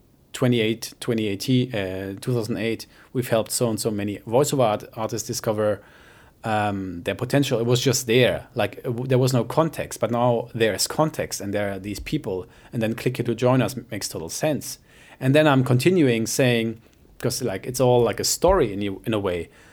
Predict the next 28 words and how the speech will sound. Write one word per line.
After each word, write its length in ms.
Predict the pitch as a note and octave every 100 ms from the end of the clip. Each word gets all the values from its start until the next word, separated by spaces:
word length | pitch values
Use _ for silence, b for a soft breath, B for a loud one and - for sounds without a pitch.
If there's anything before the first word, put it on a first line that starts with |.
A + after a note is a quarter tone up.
| B
Like, 260 | A2 G2+ - b b b b _ _ - B2+ - - -
so 280 | - - C#3
you're 160 | A#2+ A#2
saying, 540 | - C3 A#2+ A#2+ A2+ - _ _ _ _ _ - -
"We've 220 | B2+ B2
helped 340 | B2+ A#2+ A#2+ A#2+
these 220 | G#2+ -
forty-two 460 | - A#2 G#2+ A2
K 260 | G2+ A#2 G#2
voiceovers, 760 | G2 B2 E3+ D#3+ B2 G#2 G2 -
it's 200 | G2 -
real 180 | A2
life 280 | G#2 F#2+ -
data," 440 | C3 C#3+ C3 A2 -
and 120 | A#2
then 100 | A2
you 60 | G#2
see 180 | -
those 200 | G#2+ G2+
people 320 | - E3 - A#2
and 80 |
you 40 | A2
say, 180 | - G2
"Click 220 | - B2
here 140 | A#2+
to 120 | A2+
join 320 | G#2 C3 D3+ B2+
us." 240 | G#2+ -